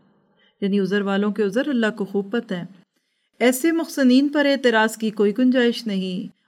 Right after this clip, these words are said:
اور اللہ درگزر کرنے والا اور رحم فرمانے والا ہے۔ اس طرح ان لوگوں پر بھی کوئی اعتراض کا موقع نہیں جنہوں نے خود آ کر تم سے درخواست کی تھی۔ یہاں سے بڑے دکھی دل کے ساتھ سنیے،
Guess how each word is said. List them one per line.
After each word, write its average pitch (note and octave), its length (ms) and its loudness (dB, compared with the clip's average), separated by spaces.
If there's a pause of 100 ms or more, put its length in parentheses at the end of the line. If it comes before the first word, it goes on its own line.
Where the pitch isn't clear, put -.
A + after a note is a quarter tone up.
اور A3 140 -2
اللہ A3 220 2 (120)
درگزر G#3 420 2
کرنے A#3 380 0
والا G#3 320 0
اور G3 80 0
رحم G#3 260 0
فرمانے A#3+ 480 2
والا F#3+ 420 -2
ہے۔ F3 180 -6 (400)
اس E4 180 0
طرح E4 140 -2
ان D#4 120 0
لوگوں B3 320 4
پر C#4 160 0
بھی B3 180 -2
کوئی C4+ 260 0
اعتراض A#3 400 0
کا A3 120 -6
موقع G3 340 -2
نہیں A3+ 400 2
جنہوں G#3+ 200 -2
نے G#3 100 -2
خود A#3 280 0
آ B3+ 180 2
کر A#3 100 0 (100)
تم G#3 140 -2
سے G#3 180 -2
درخواست G#3+ 580 -6
کی F#3+ 140 -4
تھی۔ F3 280 -8 (540)
یہاں A3+ 180 0
سے A3+ 140 -2
بڑے A3+ 360 0
دکھی A3 360 -4
دل G3 160 -2
کے G3 140 -4
ساتھ G3 180 -6
سنیے، F#3+ 360 -4